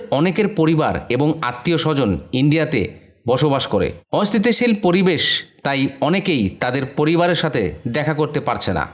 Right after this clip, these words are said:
তাছাড়াও বাংলাদেশের হিন্দু সম্প্রদায়ের গুরুত্বপূর্ণ তীর্থস্থানগুলো ভারতে হওয়ায় বছরে বিভিন্ন সময় হিন্দুরা সেখানে যায়। ভিসা সেন্টার বন্ধ থাকায় বাংলাদেশের সাধারণ মানুষ বিভিন্নভাবে দুর্ভোগে পড়েছে।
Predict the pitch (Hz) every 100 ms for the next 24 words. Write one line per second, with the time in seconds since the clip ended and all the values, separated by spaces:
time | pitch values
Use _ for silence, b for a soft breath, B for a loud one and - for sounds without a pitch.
0 | - 170 180 214 156 95 92 101 143 175
1 | 175 202 139 147 170 185 - 165 156 170
2 | 151 101 - 107 151 170 180 185 185 165
3 | 180 175 196 170 - 170 151 131 87 B
4 | B B B 98 139 165 185 151 131 131
5 | 98 - B B B 107 156 160 202 156
6 | 139 165 220 220 175 170 120 95 101 147
7 | 175 180 160 90 B B B - 151 156
8 | 131 101 78 - - 123 190 220 233 226
9 | 214 147 151 165 185 165 135 95 - -
10 | 110 123 156 175 170 170 - 135 151 160
11 | 143 104 87 B B B 160 214 233 233
12 | 196 196 147 147 143 156 147 120 92